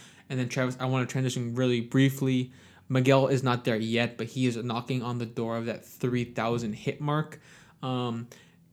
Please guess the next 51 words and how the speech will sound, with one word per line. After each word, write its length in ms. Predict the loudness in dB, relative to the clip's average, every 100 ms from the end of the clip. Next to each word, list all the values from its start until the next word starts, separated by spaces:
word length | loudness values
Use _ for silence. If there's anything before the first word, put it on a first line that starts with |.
| -2
a 120 | 2
little 180 | 6 6
bit 140 | 6
of 80 | 4
a 40 | 4
different 380 | 0 -4 -6
conversation 440 | -6 -6 -6 -6 -6
than 60 |
the 60 | -6
five 200 | -4 -4
hundred 220 | -4 -4
home 220 | -4 -2
runs, 220 | -2 -4 -4
but 240 | -4 -2
it's 200 | -2 -4
still 300 | -2 2 2 2
another 420 | -2 -2 0 -2
list 400 | -2 -2 -4 -6
of 140 | -10 -12 -2
elite, 400 | 0 2 0 -2
elite 380 | -2 -2 -2 -4
players. 480 | -2 0 0 -2 -4 -14 -20 -8 -2
And 320 | 0 0 0
trying 160 | 2 4
to 60 | 6
look 220 | 4 0
at, 100 | -2
see 160 | 0
who's 200 | 4 4
gonna 260 | 4 2 2
be 100 | 2
the 100 | 2
next 480 | 2 0 -2 -6 -6
guy 420 | -4 -2 -2 -4 -6
to 60 | -14
hit 300 | -4 -4 -2
three 160 | -2 0
thousand 440 | 2 2 2 0
hits 280 | 0 -2 -6 -4
after 320 | -4 -2 -2 -2
Miggy, 480 | -2 0 0 -2 -6 -20 -20 -20 _ -2
it's 160 | 0 2
a 140 | 0
kind 320 | 0 4 6
of 80 | 6
a 40 |
small 500 | 4 2 4 6 4 2
pool 240 | 2 2
of 160 | 0 -4
players. 540 | -2 -2 -2 -6 -14 -12
Um, 340 | -8 -8 -10